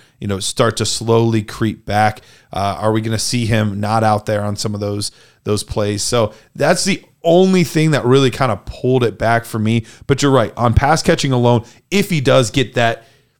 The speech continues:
ten to twenty percent boost on targets in receiving game, that could make up for it and put him right back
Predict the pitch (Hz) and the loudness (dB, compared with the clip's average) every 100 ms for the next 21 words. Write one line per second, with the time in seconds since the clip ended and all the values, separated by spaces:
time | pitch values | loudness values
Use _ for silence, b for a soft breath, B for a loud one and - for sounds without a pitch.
0 | _ _ - - 135 131 123 - 127 127 | _ _ -6 -2 0 2 0 -2 -2 0
1 | 117 117 - 113 95 - 117 135 - - | 0 -2 -2 -4 -6 -4 0 0 -4 -10
2 | b b b 117 110 - 113 113 120 113 | b b b 0 0 0 2 2 0 0
3 | 107 - 117 120 127 120 B - 127 - | 0 0 2 2 2 0 B -4 -2 0
4 | 135 123 117 113 - 117 107 107 110 101 | 0 2 2 0 0 -2 0 -2 -2 0
5 | 104 104 - 101 98 | 0 -2 -2 -4 -4